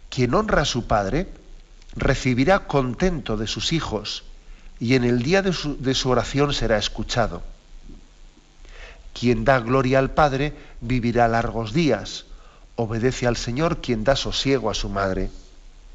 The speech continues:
Bueno, como veis, una serie de consejos, todos ellos referidos al cuidado de los padres, pero ya entendido ya por los hijos ya mayores de edad.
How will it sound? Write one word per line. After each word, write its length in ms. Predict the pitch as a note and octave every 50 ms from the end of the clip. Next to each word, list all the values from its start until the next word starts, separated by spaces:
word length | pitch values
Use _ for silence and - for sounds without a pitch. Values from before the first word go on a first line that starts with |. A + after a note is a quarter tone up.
| - - - - - - - -
Bueno, 160 | - - - - - - - - - - - - - - - - - - - - - -
como 180 | - G#2+ G2+
veis, 240 | A2 B2+ C#3 C3 C3
una 160 | - B2+ B2
serie 260 | - - A#2+ A#2 B2
de 120 | A#2 A2+ A2+
consejos, 640 | - G#2+ G2+ - - C#3 - - C#3 C3+ C3 - - - - - - -
todos 300 | - C3 B2 A2+ - -
ellos 320 | C3 B2 C3 C3+ C3 - - - - - - - - - - - - - - - - - - -
referidos 680 | - B2 B2+ - - B2 C3 C3 B2 C#3+ C#3+ - - -
al 180 | C3+ B2+ A#2+
cuidado 720 | A#2+ A#2 B2 A#2+ A#2 B2+ B2 A#2+ C#3 D3 C#3+ C#3+ - - - - - - - - - - - - - - - - - - - -
de 380 | A2+ G2 A#2 A2 G2+ G2 G2
los 160 | G2 F#2 F#2
padres, 440 | - - C#3 C3+ C3+ C#3 D3 - - - - A2+ A2 G2+ E2 -
pero 120 | A2 G#2+
ya 140 | G#2+ A#2 C3
entendido 400 | C3 A#2+ - A#2+ A#2+ B2+ C3 C3+
ya 180 | C3 C#3 C3+
por 100 | C3+ B2+
los 200 | A2+ A2+ G#2+ -
hijos 380 | C3 A#2 - - C#3 C#3 B2+ A#2
ya 140 | - B2+ A#2
mayores 420 | A#2 G#2+ G#2+ G#2+ A#2+ A#2+ A#2 G#2+
de 80 | G#2 G#2
edad. 240 | G#2+ B2 A#2 A2